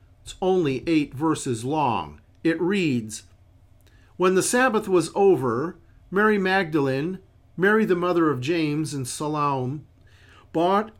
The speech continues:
aromatic spices so that they might go and anoint him. And very early on the first day of the week at sunrise, they went to the tomb. They had been asking each other, 'Who will roll away the stone for us from the entrance to the tomb?'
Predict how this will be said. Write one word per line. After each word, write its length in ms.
aromatic 500
spices 840
so 200
that 180
they 120
might 360
go 380
and 140
anoint 360
him. 300
And 140
very 280
early 340
on 100
the 80
first 320
day 140
of 100
the 100
week 240
at 120
sunrise, 580
they 140
went 260
to 80
the 100
tomb. 520
They 100
had 120
been 140
asking 440
each 200
other, 240
'Who 200
will 140
roll 320
away 260
the 100
stone 460
for 260
us 220
from 180
the 140
entrance 440
to 120
the 100
tomb?' 460